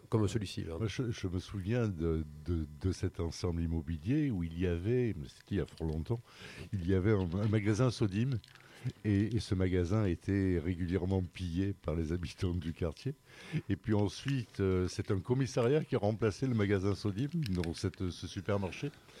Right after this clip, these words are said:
Speaker 2: Et le commissariat s'est fait exploser aussi par les jeunes du quartier. Enfin, c'était, c'est absolument extraordinaire.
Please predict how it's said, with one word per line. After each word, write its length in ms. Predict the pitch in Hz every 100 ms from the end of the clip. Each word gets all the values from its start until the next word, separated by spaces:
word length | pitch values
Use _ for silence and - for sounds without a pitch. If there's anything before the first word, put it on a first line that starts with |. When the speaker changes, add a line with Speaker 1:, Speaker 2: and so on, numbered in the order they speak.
| - - - 143 -
Speaker 2:
Et 80 | 120
le 80 |
commissariat 680 | 120 135 127 - 120 110 139
s'est 160 | - 123
fait 180 | 110
exploser 520 | 110 104 104 104 104 120
aussi 360 | 107 - 135
par 200 | 135 104
les 100 | 107
jeunes 260 | 95 113 117
du 120 | 104
quartier. 400 | 101 117 104 123
Enfin, 140 | 110 90
c'était, 340 | - - 98 95 143 - 180
c'est 100 | -
absolument 560 | 101 95 120 113 - 131
extraordinaire. 760 | 110 - 117 101 107 101 98